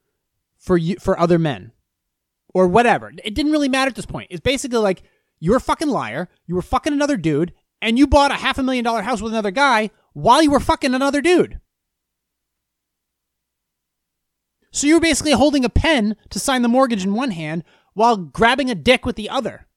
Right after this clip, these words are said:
That's, that's, tell me I'm fucking wrong. And I bet you also that this guy, John K,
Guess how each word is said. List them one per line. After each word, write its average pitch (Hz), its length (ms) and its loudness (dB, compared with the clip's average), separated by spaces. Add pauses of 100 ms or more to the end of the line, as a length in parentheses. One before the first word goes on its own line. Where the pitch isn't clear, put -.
(1400)
That's, 320 280 2 (220)
that's, 254 480 -6 (360)
tell 349 200 2
me 370 120 2
I'm 359 100 -2
fucking 349 340 -6
wrong. 330 400 -4 (420)
And 277 140 -6
I 330 120 4
bet 349 300 0
you 294 120 2
also 254 720 2 (1040)
that 233 140 0
this 302 160 0
guy, 277 300 0
John 254 340 -4
K, 311 480 -4